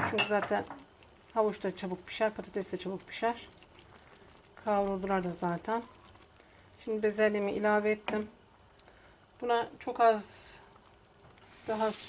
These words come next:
su ilave edeceğim. Kaynamış suyum var. Çok az daha su ilave edeceğim. Tuzunu ve de ben yemeklerde baharata önem veriyorum biraz. Ee, ha, kimyonu çok kullanırım ama buna kimyon kullanmayacağım.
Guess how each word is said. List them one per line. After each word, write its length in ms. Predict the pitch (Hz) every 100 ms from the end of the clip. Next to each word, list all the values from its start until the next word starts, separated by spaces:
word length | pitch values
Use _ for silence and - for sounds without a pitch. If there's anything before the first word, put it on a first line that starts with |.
| - -
su 100 | 240
ilave 380 | 233 233 226 220
edeceğim. 460 | 214 214 220 220 220 - - - - - - - - - - - - - - - - -
Kaynamış 400 | 226 202 196 190
suyum 380 | 185 - 202 185
var. 160 | 185 208
Çok 140 | 208 208
az 180 | 202
daha 160 | 185 180
su 160 | - 220
ilave 300 | 220 220 220
edeceğim. 380 | 214 214 220 226 - - - - - - -
Tuzunu 540 | 233 226 240 247 254 -
ve 120 | 233
de 240 | 240 247 247 - - -
ben 120 | 233
yemeklerde 800 | 226 226 226 214 226 220 220 220
baharata 340 | 220 220 214 208
önem 320 | 202 214 208
veriyorum 380 | 208 208 202 202
biraz. 300 | 208 214 - - - - - - -
Ee, 580 | 196 196 190 190 190 190 185 - - - - - - -
ha, 160 | 226 -
kimyonu 320 | 262 262 269
çok 220 | 285 285
kullanırım 220 | 233 233
ama 140 | 277 233
buna 120 | 233
kimyon 320 | 240 233 226
kullanmayacağım. 640 | 220 220 208 190 190 254